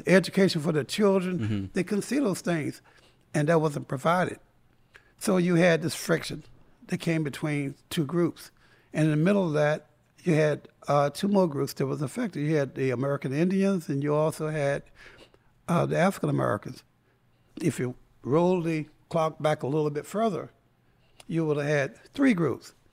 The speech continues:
Speaker 1: You would have had the African Americans, you had the American Indians, you had the white Americans. Now, why would I say you would have the white Americans?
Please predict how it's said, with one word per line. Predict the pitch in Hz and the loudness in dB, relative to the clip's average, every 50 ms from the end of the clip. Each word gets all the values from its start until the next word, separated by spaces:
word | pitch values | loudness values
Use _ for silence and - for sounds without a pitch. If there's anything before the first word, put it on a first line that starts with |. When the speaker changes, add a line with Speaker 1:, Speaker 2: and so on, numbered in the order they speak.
| _ _ - _ _ _ - | _ _ -20 _ _ _ 0
Speaker 1:
You | 175 175 165 | 2 4 4
would | 151 143 | 4 4
have | 143 143 | 2 2
had | 151 147 143 131 | 2 2 2 0
the | 120 117 117 | -4 -4 0
African | 123 120 123 - - 156 | 0 0 -2 -2 -4 -4
Americans, | 147 147 156 170 175 185 175 - 202 185 160 | -2 0 2 4 4 4 2 0 -2 -4 -2
you | 147 143 | -2 -4
had | 147 139 123 | -2 -2 -4
the | 131 | -4
American | 135 139 147 147 147 - 156 | -2 -2 -2 -2 -2 -2 -2
Indians, | 160 180 190 190 196 196 190 | 0 0 0 2 0 2 2
you | 202 190 | 2 4
had | 196 202 196 | 4 4 2
the | 196 208 | 2 0
white | 180 226 269 285 262 | -4 0 2 2 2
Americans. | 214 180 156 143 123 110 - 104 - - _ _ _ - - - _ - | 2 2 2 0 0 -2 -6 -10 -16 -16 _ _ _ -20 -20 -18 _ 0
Now, | - 175 170 | 2 4 6
why | 165 208 233 240 | 8 8 8 8
would | 233 226 208 | 8 8 8
I | 202 196 | 8 6
say | - - 190 180 175 175 - - - | 6 4 2 2 2 0 -4 -10 -2
you | - 170 170 | 0 2 2
would | 165 156 | 4 4
have | 170 170 151 | 2 2 0
the | 151 147 | 0 -4
white | 131 170 170 160 | -2 0 0 0
Americans? | 156 156 190 202 208 185 - - 123 - | 0 0 0 0 0 0 0 -2 -12 -14